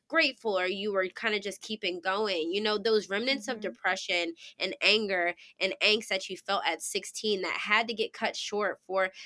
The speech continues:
Speaker 1: because you lost your mom, because you're living with your sister, or just kinda going through the motions of
Speaker 2: Mm-hmm.
Speaker 1: life. How do you think that those things affected you in the long run?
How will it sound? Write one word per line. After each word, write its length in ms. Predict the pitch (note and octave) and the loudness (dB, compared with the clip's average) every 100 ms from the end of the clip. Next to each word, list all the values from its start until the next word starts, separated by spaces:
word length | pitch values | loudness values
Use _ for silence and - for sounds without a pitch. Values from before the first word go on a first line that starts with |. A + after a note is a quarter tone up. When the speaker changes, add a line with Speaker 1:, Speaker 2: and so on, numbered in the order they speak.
| - - G3+ | -20 -16 -8
Speaker 1:
because 320 | A3+ A#3+ A3 | -2 -2 0
you 80 | G3 | 2
lost 280 | F3+ F#3+ | 2 0
your 80 | F#3+ | -4
mom, 400 | A3+ A#3+ A#3+ A#3 - - A#3+ | 2 6 6 4 -4 -12 -8
because 380 | A3+ A3+ F#3+ | -2 -2 -2
you're 180 | G3 F#3 | 0 0
living 280 | G3 G#3 G#3+ | 0 -2 -2
with 200 | G3+ G3+ | -4 -4
your 80 | F#3+ | -6
sister, 460 | - A3+ A3 A#3 G3 | -2 -4 0 0 0
or 80 | F3+ | 0
just 240 | G3 - | -4 -2
kinda 220 | G#3+ F#3+ | -2 -2
going 220 | F#3 F#3 F3+ | -2 -2 -2
through 120 | F#3 | -4
the 100 | F3+ | -2
motions 460 | E3+ G3 A3+ A3+ | 0 0 -2 -2
of 140 | G3+ E3+ | -2 -2
Speaker 2:
Mm-hmm. 20 | |
Speaker 1:
life. 240 | D#3+ D#3+ - - - | -2 -2 -4 -16 -18
How 240 | - B3+ D#4+ | 4 6 8
do 60 | |
you 160 | G#4 F#4 | 6 4
think 260 | D#4 C#4 C#4 | 4 0 0
that 180 | A#3+ | -2
those 200 | A3+ A3 A3 | 2 2 2
things 240 | G#3 G3 | 0 0
affected 480 | F#3+ F3 F#3+ G#3+ F3+ | -2 2 2 0 -4
you 140 | F3 | -2
in 80 | E3 | -2
the 80 | D#3+ | -2
long 340 | E3 D3+ F3+ | -2 -2 -2
run? 340 | C3 G#2 G#2+ | -4 -6 -8